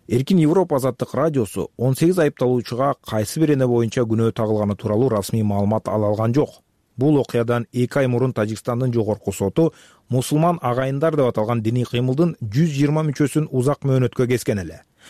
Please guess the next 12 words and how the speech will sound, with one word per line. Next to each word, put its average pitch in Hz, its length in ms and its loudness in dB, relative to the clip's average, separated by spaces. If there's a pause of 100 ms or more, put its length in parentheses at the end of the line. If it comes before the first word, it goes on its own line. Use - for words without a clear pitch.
(200)
Аларга 165 380 2
экстремисттик 151 540 -2
топ - 280 -2
түзгөн, 117 440 -2 (140)
террорчул 117 460 0
ишмердикти 147 560 -2
каржылаган, 135 680 0 (340)
экстремизмге 147 800 0
үгүттөгөн 135 560 0
деген 147 180 2
айыптар 107 340 -2
тагылган. 85 460 -6